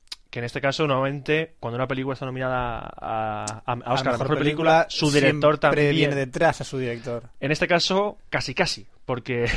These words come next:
Speaker 1: los dire-, de las cinco películas,
Speaker 2: Han habido cuatro.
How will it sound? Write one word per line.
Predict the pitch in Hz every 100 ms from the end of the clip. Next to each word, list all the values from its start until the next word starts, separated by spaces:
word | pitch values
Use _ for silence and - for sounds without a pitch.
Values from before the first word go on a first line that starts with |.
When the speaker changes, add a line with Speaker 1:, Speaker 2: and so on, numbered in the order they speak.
| -
Speaker 1:
los | 135 131
dire-, | 131 135 -
de | 131 127 127
las | 123
cinco | 160 165 175
películas, | 180 185 196 208 - - 156 180
Speaker 2:
Han | 156
habido | 131 127
cuatro. | 113 - 120